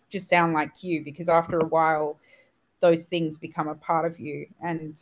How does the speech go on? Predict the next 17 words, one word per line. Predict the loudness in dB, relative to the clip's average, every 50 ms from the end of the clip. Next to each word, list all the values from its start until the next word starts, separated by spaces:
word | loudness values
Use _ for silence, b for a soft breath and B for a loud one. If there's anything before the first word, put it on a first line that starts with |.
| -16 -10 -4
um, | -2 0 0 0 -2 -6 -10 -12 _ _ _ _ _ _ _ _ _ _ _ _ 0
yeah, | 4 4 4 4
so | 4 2 2 4
when, | 4 2 0 0 0 -2 -4 -6 _ _ _ _ _ -6
whenever | -2 0 2 2 4 2 2
my | 2 2 -2
students, | -2 -6 -8 -6 -6 -6 -6 -6 -10 -12 -14 -16 -20 -10 -4
like, | -4 -2 -2 -4 -6 _ _ _ _ _ _ _ _ _ _ _ _ -16 -16
especially | -10 -6 -6 -6 -4 -2 -2
my | 0 0 0
younger | 0 0 -2 -4 -4
students, | -6 -6 -10 -10 -10 -10 -12 -16
occasionally | -14 -8 -4 -4 -4 -4 -6 -10 -8 -8 -8 -6
they | -6 -6 -6
might | -6 -6 -8 -6
be | -8
like, | -8 -8 -10